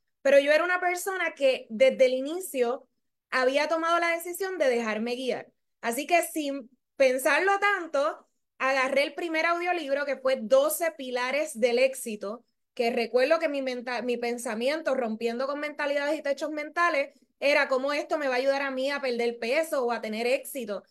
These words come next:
Pero me dejé guiar. Y Doce pilares del éxito, que fue el primer audiolibro que yo escuché, me cambió totalmente la mentalidad porque me ense-, me, e-, era como,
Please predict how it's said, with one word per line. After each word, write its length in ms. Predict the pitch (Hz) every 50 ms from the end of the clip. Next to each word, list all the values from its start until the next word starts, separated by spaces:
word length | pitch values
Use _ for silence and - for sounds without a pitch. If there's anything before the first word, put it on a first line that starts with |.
| _ _ _ _ _ _ _
Pero 280 | _ 302 330 370 370 370 359 359 359 - _
me 200 | 240 254 262 254
dejé 220 | 247 240 247 247
guiar. 400 | 247 269 262 233 190 151 139 - _ _ _ _ _ _ _ _
Y 160 | 277 277 277
Doce 320 | 277 294 311 320 349 359 349
pilares 480 | 359 349 330 330 330 339 339 311 262
del 140 | 320 311 320
éxito, 360 | 330 330 - - 285 240 247
que 120 | 226 247 240
fue 160 | 247 262 247
el 80 | 247
primer 500 | - - 294 285 277 269 269 285 294 302
audiolibro 560 | 311 302 294 285 262 262 262 277 285 294 285 254
que 100 | 254 247
yo 80 | 262
escuché, 580 | 277 262 - 302 294 - 370 349 339 359 359 - _ _ _ _
me 180 | 247 254 262
cambió 400 | 262 254 240 240 233 247 254 269
totalmente 560 | 262 294 285 269 262 254 254 262 262 262 277 277
la 80 | 269
mentalidad 560 | 269 269 269 277 269 277 285 285 302 320 320
porque 300 | 311 294 254 240 254 247
me 100 | 240 233
ense-, 260 | 233 240 233 - 247 -
me, 200 | 240 247 233 240 -
e-, 180 | 254 240 247 -
era 220 | 262 277 320 320
como, 420 | 330 294 269 254 240 226 220 -